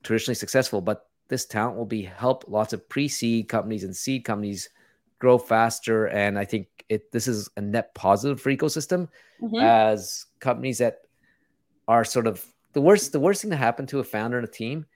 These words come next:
Speaker 1: is to be sort of successful for six years and not go anywhere. What you
Speaker 2: Right.
Speaker 1: want is either a quick death or a great success. And I think if you have some, you know, I think this was gonna shake out a lot of companies that probably in three, four years, you know, if they hadn't,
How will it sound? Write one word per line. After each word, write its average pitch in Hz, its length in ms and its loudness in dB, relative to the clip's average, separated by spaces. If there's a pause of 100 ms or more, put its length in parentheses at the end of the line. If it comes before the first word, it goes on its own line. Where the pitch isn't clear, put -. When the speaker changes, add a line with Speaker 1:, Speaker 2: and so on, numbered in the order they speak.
(160)
Speaker 1:
is - 120 -10
to - 60 -10
be 120 100 -4
sort 120 320 2
of 113 80 0
successful 87 500 -8
for - 140 -16
six - 280 -10
years 98 240 -6
and 90 100 -8
not 92 220 -4
go 90 120 -4
anywhere. 80 380 -12 (280)
What - 140 -2
you 165 60 4
Speaker 2:
Right. 160 100 6
Speaker 1:
want 139 140 4
is 123 120 -4
either 123 340 6
a 104 80 -8
quick - 380 -6
death 117 320 0
or 104 260 -4 (120)
a 95 100 -8
great 107 280 -2
success. 110 400 -4
And 101 120 -6
I 107 60 -8
think 117 260 -6 (320)
if - 80 -8
you 123 80 4
have 131 220 6
some, 120 200 -4
you 113 140 -2
know, 104 80 0
I 107 100 0
think 120 180 -6
this 123 160 -4
was 113 100 -6
gonna 107 120 -4
shake 113 180 -2
out 117 80 2
a 110 40 0
lot 110 100 4
of 110 100 -4
companies 117 420 -4 (480)
that 110 260 0
probably 120 500 4 (120)
in 107 140 -10
three, 127 200 -8
four 120 180 -4
years, 113 180 -2
you - 960 -16
know, 101 140 -8
if - 160 -12
they 113 120 -2
hadn't, 113 440 -4